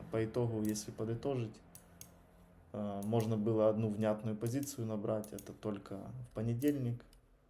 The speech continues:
вот этот лонг, а всё остальное, к сожалению, мимо. А, как-то так. Такой быстренький разборчик вам. А, надеюсь, было полезно.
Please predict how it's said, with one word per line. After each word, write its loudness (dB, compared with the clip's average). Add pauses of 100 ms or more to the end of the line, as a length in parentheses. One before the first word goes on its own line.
(120)
вот -6
этот -8
лонг, 0 (720)
а -4
всё 2
остальное, 2
к -4
сожалению, -2 (1000)
мимо. 0 (1000)
А, -4
как-то -4
так. -10 (100)
Такой -4
быстренький -2
разборчик -2
вам. -6 (240)
А, -10
надеюсь, -2
было 0
полезно. -2